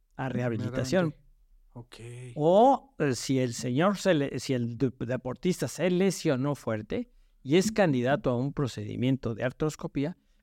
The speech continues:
Speaker 1: pues van a tratar de que llegue lo más pronto posible a la rehabilitación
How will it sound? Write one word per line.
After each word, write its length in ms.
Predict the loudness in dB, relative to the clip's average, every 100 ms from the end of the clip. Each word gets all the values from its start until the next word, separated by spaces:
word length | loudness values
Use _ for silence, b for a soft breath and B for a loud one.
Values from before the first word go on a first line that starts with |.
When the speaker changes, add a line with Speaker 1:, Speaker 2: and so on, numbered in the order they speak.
| -2
Speaker 1:
pues 140 | 0
van 140 | 4 4
a 80 | 4
tratar 340 | 2 2 2
de 120 | 2
que 160 | 0 2
llegue 260 | 2 2
lo 100 | 2
más 220 | 2 0 0
pronto 340 | 0 0 0
posible 580 | -2 -2 0 0 0 -2
a 120 | -4 -2
la 180 | -2
rehabilitación 1200 | -2 -2 0 0 0 -2 0 -2 -2 -4 -4 -6